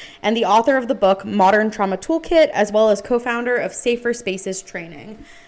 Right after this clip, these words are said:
So I will be including the links for her book and her website below so you guys can check her out. All right, enjoy the episode.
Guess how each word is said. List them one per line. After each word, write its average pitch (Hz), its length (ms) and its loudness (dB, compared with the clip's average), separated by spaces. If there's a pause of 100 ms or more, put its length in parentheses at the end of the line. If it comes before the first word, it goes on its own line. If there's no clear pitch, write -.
So 233 160 -2
I 214 280 0
will 214 280 0
be 214 200 -8
including 208 480 -6
the 196 80 -2
links 185 440 -8
for 175 300 -4
her 190 140 -2
book 359 360 2
and - 160 -2
her 202 140 -4
website 240 440 -4
below 208 360 -4
so 269 140 -12
you 190 100 -12
guys 190 200 -6
can 208 120 -10
check 202 280 -10
her 202 160 -2
out. 233 500 0 (420)
All 220 120 -2
right, 311 360 -2 (220)
enjoy 226 360 -8
the 269 120 -12
episode. 247 560 -12